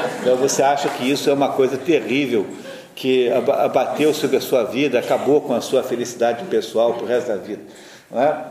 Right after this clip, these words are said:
Então a gente tem com nossos pais aquelas, aquelas, aquelas dúvidas, né? Temos aquelas restrições. Puxa, mas meu pai,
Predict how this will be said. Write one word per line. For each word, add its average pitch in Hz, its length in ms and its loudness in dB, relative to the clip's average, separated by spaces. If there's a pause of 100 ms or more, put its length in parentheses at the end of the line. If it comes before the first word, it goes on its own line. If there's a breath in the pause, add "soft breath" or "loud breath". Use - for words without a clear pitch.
(140)
Então 127 260 2
a 143 140 4
gente 143 280 -4
tem 143 200 0
com 135 160 -4
nossos 117 340 -2
pais 139 520 0
aquelas, 123 580 -2
aquelas, 123 540 -4
aquelas 120 400 -6
dúvidas, 117 560 -8
né? 127 260 -2
Temos 123 260 -8
aquelas 117 340 -4
restrições. 117 360 -12
Puxa, 135 220 -18
mas 127 120 -2
meu 120 140 -6
pai, 127 320 -2